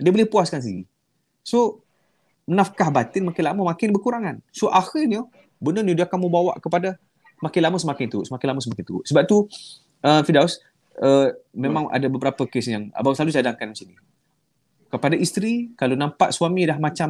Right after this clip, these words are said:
kurang berminat dengan anda, goda balik suami. Kena goda balik suami.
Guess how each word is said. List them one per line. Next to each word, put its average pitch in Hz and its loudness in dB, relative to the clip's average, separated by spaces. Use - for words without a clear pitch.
kurang 180 4
berminat 165 2
dengan 147 -4
anda, 160 -4
goda 185 4
balik 123 -4
suami. 87 -12
Kena 240 6
goda 147 4
balik 101 -2
suami. 87 -10